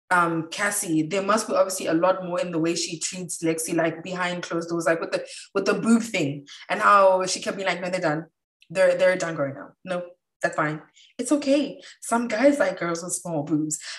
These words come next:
Like, just so condescending. You speak down to her sis-, your sister. Today, you're now calling her a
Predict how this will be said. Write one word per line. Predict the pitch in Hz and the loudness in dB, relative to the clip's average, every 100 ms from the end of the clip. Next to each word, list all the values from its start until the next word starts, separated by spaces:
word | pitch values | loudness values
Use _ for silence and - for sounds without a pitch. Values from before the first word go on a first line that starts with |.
| - | 2
Like, | 214 220 | 2 4
just | 294 311 - | 6 6 6
so | 269 262 | 6 4
condescending. | 240 247 226 214 208 208 214 208 | 2 0 0 -4 -6 -8 -10 -6
You | 202 | -8
speak | - 240 196 | -4 -4 0
down | 190 202 202 | 2 2 2
to | 208 | -2
her | 185 | -4
sis-, | 180 185 - 190 | -4 -8 -8 -6
your | 180 | -6
sister. | - - 196 185 - - - - | -6 -2 2 2 0 -14 -16 0
Today, | 233 262 | 6 6
you're | 220 | 8
now | 220 220 | 4 4
calling | 240 226 | 2 2
her | 220 | 2
a | 180 | 0